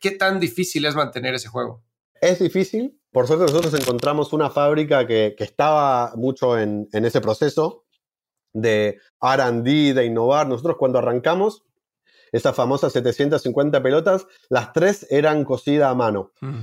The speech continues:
Speaker 2: Hoy en día tenés, este, cosida a máquina y sellada a calor, tenés termosellado, tenés high-tech machine stitching, que es, eh, cosida a máquina, pero con una aguja especial y una maquinaria especial.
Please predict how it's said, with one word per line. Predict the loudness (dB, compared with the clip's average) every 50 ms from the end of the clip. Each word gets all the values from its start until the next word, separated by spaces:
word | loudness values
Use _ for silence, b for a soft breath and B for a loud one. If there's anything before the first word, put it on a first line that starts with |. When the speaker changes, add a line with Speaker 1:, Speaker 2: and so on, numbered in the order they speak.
| -8 -2
Speaker 2:
Hoy | 0 2 4 4
en | 4 2 2
día | 2 4 4 4 4 2
tenés, | 2 0 2 0 0 0 -2
este, | -4 -2 -2 -4
cosida | -2 -2 -2 0 2 2 2
a | 2
máquina | 2 0 0 0 0 0 0 0 0 0
y | 0 -2
sellada | -4 -4 -2 0 2 2 2
a | 2
calor, | 0 0 2 2 4 4 4 4 2 0 -2
tenés | -2 -2 -2 0
termosellado, | -2 0 0 -2 -2 -4 -6 -4 -2 0 2 2 4 4 4 4 2 0 -2 -4 _ _ _ _ _ _ _ -2
tenés | 0 0 2 2 0 -2 -4
high-tech | -6 -4 0 0 0 0 0 0 0 0 0 -2 -8 -20 -20 _ _ _ _ _
machine | -8 -8 -6 -4 -2 -4 -4
stitching, | -2 0 0 0 0 0 -2 -2 -2 -2 -4 -6 -10 _
que | -4 -4
es, | -4 -2 -2
eh, | 0 0 0 0 -2
cosida | -4 -6 -4 -2 0 2 2 4 2
a |
máquina, | 2 0 -2 -2 0 0 0 0 0 0
pero | 0 0
con | 0 0
una | 0 0 0 0 -2 -4 b b b b b b
aguja | -2 0 0 0 0 -2 -2 0 0 2 2 2 2 0
especial | -2 -2 -4 -4 -4 -4 -2 0 2 2 2 2 2
y |
una | 0 0
maquinaria | 0 -2 -2 0 0 0 0
especial. | -2 -4 -8 -4 0 0 0 0 0 -2